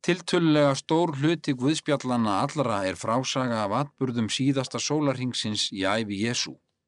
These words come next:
Sú frásaga er einföld, ekki óþarft orð, hvergi vottur af mærð,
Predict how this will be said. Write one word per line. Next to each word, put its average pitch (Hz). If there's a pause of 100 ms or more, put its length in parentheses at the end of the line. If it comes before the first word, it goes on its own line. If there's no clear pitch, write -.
(1040)
Sú 117
frásaga 147
er 92
einföld, 139 (500)
ekki 139
óþarft 143
orð, 110 (480)
hvergi 98
vottur 123
af 95
mærð, 113